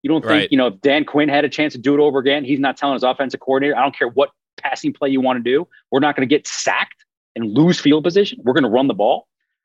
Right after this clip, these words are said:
Speaker 1: So there's a lot of blame to go around. Shanahan obviously gets all, um, you know, nearly all of it in his parts because of his inability to run the ball. When my wife and daughter was asking me, "How come they didn't run the ball?" I mean, they got it.
Speaker 2: <laughs>
Speaker 1: It's just, just not that complicated, right, Brian?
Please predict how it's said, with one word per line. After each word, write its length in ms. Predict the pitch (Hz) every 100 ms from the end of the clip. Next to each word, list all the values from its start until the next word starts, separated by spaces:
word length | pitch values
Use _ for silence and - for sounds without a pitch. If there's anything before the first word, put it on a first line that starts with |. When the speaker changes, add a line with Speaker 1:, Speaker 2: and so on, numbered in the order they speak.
| _
Speaker 1:
So 160 | - 202
there's 100 | 208
a 60 | 127
lot 380 | 113 131 147 143
of 40 |
blame 300 | 117 131 120
to 60 | 107
go 160 | 117
around. 340 | 107 113 110 110
Shanahan 380 | 143 131 123
obviously 280 | 117 110 117
gets 160 | 110 104
all, 540 | 113 107 107 123 104
um, 140 | 123 85
you 100 | 123
know, 80 | -
nearly 240 | 127 127
all 160 | 120 131
of 80 | 110
it 80 | 95
in 60 |
his 120 | 120 101
parts 300 | 110 98 -
because 500 | 101 117 107 98 -
of 360 | 104 101 101 92
his 120 | 110
inability 380 | 113 110 117 104
to 60 | 95
run 140 | 120
the 40 |
ball. 340 | 107 110 131 - _ _
When 280 | 117 110 107
my 240 | 107 107 101 _ _ 107 113 -
wife 340 | - 131 143
and 160 | 101 90 _
daughter 260 | - 101 139
was 140 | 123
asking 260 | 120 123 127
me, 40 |
"How 200 | - 170
come 120 | 233 220
they 80 | 226
didn't 160 | 214
run 100 | 214
the 80 | 202
ball?" 260 | 175 226 110
I 40 |
mean, 180 | 107 90
they 200 | 127 156
got 280 | 165 160 180
it. 140 | 202
Speaker 2:
<laughs> 40 | -
Speaker 1:
It's 160 | 135
just, 100 | 147
just 160 | 202 185
not 160 | 214 185
that 160 | 151
complicated, 520 | 160 226 151 - 104 98
right, 120 | 139
Brian? 220 | 175